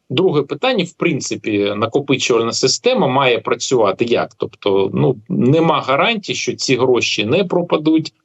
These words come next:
а, за двадцять років. Тобто ми можемо відчути результат від накопичувальної, е, системи лише, е, за багато років. Тобто,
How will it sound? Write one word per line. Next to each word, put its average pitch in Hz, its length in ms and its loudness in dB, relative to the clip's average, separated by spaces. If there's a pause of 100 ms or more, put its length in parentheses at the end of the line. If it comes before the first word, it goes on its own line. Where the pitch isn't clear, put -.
(320)
а, 123 200 0
за 123 140 0
двадцять 127 500 -4
років. 127 380 -2
Тобто - 280 -4
ми 196 260 2
можемо 151 520 0
відчути 175 480 -2
результат 131 600 -2
від 110 140 -12
накопичувальної, 117 1120 0 (480)
е, 131 80 0
системи 277 600 0
лише, 269 460 2
е, 151 640 2
за 147 140 0
багато 165 420 0
років. 131 320 -2
Тобто, 107 460 -6